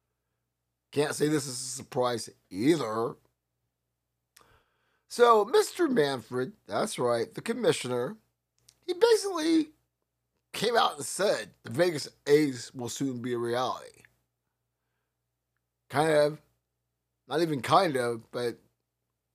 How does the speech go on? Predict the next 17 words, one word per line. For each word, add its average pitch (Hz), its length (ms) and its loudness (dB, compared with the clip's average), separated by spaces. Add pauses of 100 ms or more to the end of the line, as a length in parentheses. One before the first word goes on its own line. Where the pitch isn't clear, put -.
(160)
basically 214 440 2
saying, 117 540 -6 (1700)
"We 156 140 -2
did 180 180 4
all 190 220 8
we 185 160 2
could 156 480 2 (380)
to 147 60 -20
try 139 200 2
to 135 80 0
keep 165 220 -8
the 156 60 -8
team 135 440 -4
in 127 160 -8
Oakland, 107 560 -4 (760)
and, 110 380 -2
but 117 360 -4